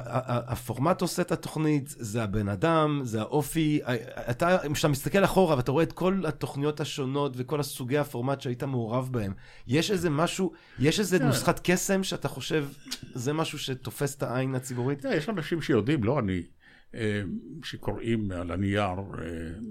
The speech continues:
Speaker 2: פ-, פורמט או דנים בפורמטים או בתוכניות ויודעים, אה,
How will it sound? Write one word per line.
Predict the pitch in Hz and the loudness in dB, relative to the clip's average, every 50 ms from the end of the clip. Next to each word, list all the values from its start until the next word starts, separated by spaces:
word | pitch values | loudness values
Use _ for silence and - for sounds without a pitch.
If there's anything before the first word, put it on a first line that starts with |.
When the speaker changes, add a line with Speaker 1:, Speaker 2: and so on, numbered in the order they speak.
| 214 - - - _ _ | -10 -12 -14 -20 _ _
Speaker 2:
פ-, | - - - - - - - - - | -12 -12 -12 -16 -14 -14 -14 -12 -12
פורמט | - 85 82 82 95 104 - - - | -10 -6 -4 -4 -4 -4 -6 -8 -8
או | 85 76 73 - - - 190 80 85 - - - | -10 -8 -10 -10 -12 -12 -14 -16 -16 -20 -16 -12
דנים | 165 117 113 120 113 107 101 110 107 113 117 123 117 113 | -10 -10 -8 -8 -8 -4 -2 0 2 4 6 6 4 4
בפורמטים | 107 101 - - 87 87 90 101 104 - - 120 101 67 | 0 -2 -6 -8 -8 -6 -6 -6 -6 -6 -8 -10 -10 -10
או | 87 95 87 90 | -14 -16 -16 -16
בתוכניות | 92 87 87 - - - 107 104 95 95 107 110 - 113 | -16 -16 -16 -16 -16 -12 -10 -8 -6 -6 -6 -6 -4 -4
ויודעים, | 104 101 101 98 110 120 110 110 107 107 104 104 98 - 85 | -4 -4 -4 -4 -4 -2 0 0 0 0 -2 -6 -6 -6 -6
אה, | 85 87 | -4 -6